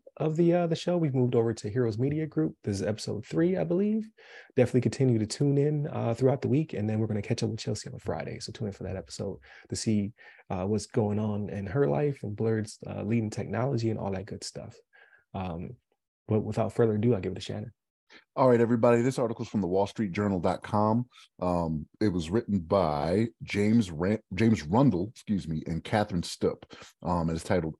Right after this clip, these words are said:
Speaker 2: "Google Launches Cybersecurity Certificates for Entry-Level Workers," right? So we've talked about this before, right? This big gap, um, that we have,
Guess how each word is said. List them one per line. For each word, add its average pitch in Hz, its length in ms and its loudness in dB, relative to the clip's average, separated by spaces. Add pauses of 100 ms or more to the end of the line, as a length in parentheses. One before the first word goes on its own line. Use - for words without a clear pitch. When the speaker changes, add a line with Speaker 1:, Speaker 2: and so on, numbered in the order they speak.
(120)
Speaker 2:
"Google 127 280 6
Launches 113 400 2
Cybersecurity 113 560 0
Certificates 104 500 -2
for - 200 -4
Entry-Level 98 640 2
Workers," 71 500 -6
right? 87 240 -2
So - 80 0
we've 104 140 2
talked 135 160 4
about 107 160 2
this 85 100 -8
before, 73 380 -10
right? 80 220 -4 (420)
This 113 160 2
big 92 400 2
gap, 101 340 2 (440)
um, 90 280 0
that 87 180 2
we 87 100 0
have, 82 480 2